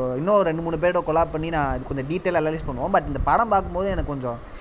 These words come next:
எனக்கு வந்த சில கடுப்புகளை பத்தி கொஞ்சம் பேசணும்னு எனக்கு இருந்தது. So இப்போ தான் பேசினேன். Actually நிறைய இருக்கு இந்த படத்துல, ஆனா இதெல்லாம் போட்டு தோண்டி எடுக்கணுமாங்கிற ஒரு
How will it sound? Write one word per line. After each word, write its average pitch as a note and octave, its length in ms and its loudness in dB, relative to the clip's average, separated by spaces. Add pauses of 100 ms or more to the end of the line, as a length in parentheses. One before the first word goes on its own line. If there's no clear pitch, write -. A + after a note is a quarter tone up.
(240)
எனக்கு C#3+ 200 -2
வந்த G#3+ 340 2
சில E3+ 220 0
கடுப்புகளை F3 560 2
பத்தி C#3+ 220 -4
கொஞ்சம் C#3+ 260 -6
பேசணும்னு E3 540 -2
எனக்கு C3+ 200 -4
இருந்தது. C#3 320 -2
So C#3+ 160 -2
இப்போ D3 220 2
தான் E3+ 180 0
பேசினேன். D3 440 -4
Actually D3+ 240 -2
நிறைய E3+ 180 4
இருக்கு E3+ 320 2
இந்த C#3+ 160 0
படத்துல, D3+ 200 0
ஆனா D3+ 140 4
இதெல்லாம் C#3+ 540 0
போட்டு D#3+ 160 -6 (120)
தோண்டி E3 320 0
எடுக்கணுமாங்கிற D3 540 -2
ஒரு C3 240 0